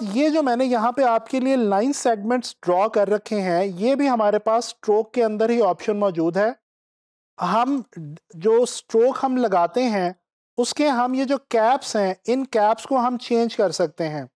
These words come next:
इन कैप्स को हम स-, एच भी रख सकते हैं,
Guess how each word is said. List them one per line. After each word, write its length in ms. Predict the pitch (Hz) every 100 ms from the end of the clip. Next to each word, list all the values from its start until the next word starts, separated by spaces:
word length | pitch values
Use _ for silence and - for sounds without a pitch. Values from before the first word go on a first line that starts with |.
| _ _ _ _ _ -
इन 180 | 233 269
कैप्स 380 | 240 220 226 -
को 140 | 277
हम 360 | 240 240 254 247 _ _
स-, 520 | - - 233 202 202 -
एच 200 | 185 202 202
भी 160 | 220
रख 160 | 254 240
सकते 280 | - 233 247
हैं, 300 | 233 240